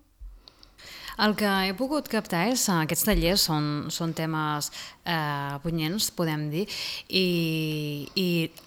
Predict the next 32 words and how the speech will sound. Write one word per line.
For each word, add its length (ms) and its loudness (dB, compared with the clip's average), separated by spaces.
has 180 6
dit 160 6
la 100 8
paraula 560 6
emocions. 1000 6
Amb 160 6
emocions 800 4
que 140 0
ens 180 2
afectaran, 640 4
que 80 2
ens 180 2
faran 420 4
recapacitar, 880 4
mm, 380 2
el 120 2
mateix 340 4
dia, 400 4
dies 240 2
després, 600 2
i 640 2
segurament 680 4
això 260 2
també 540 4
ens 220 2
farà 180 4
aprendre 340 4
més 400 4
perquè 600 4
ens 260 2
involucrarem 640 2
més 400 4